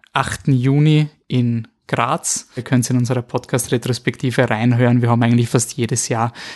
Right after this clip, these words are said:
die Diagonale, äh, dabei gehabt. Das ist eine, eine super Möglichkeit, ähm, österreichische Filme auch zu schauen. Ich find's irgendwie auch ein richtig cooler Ort, dieses jetzt gerade nach dem Lockdown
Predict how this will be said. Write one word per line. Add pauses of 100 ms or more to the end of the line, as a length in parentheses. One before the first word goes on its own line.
(120)
die
Diagonale, (280)
äh,
dabei
gehabt.
Das
ist
eine,
eine
super
Möglichkeit, (400)
ähm,
österreichische
Filme
auch
zu
schauen.
Ich
find's
irgendwie
auch
ein
richtig
cooler
Ort, (360)
dieses (300)
jetzt
gerade
nach
dem
Lockdown